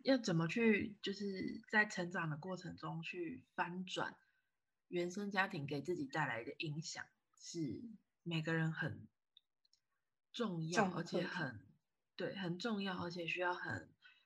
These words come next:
Speaker 1: 花费时间跟精力去做的一件事情。
Speaker 2: 嗯。
Speaker 1: 对。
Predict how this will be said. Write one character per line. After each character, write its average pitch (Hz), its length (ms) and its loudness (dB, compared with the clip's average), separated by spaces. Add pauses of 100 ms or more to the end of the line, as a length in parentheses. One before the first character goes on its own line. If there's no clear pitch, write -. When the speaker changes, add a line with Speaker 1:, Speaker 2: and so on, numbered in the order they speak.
(120)
Speaker 1:
花 175 840 -2
费 127 440 0
时 165 340 -2
间 170 260 -2
跟 170 200 -2
精 165 320 0
力 151 220 -2
去 - 160 -8
做 147 240 -4
的 - 120 -10
一 - 40 -18
件 101 240 -14
事 - 160 -16
情。 - 220 -20 (580)
Speaker 2:
嗯。 185 260 -2 (580)
Speaker 1:
对。 - 200 -12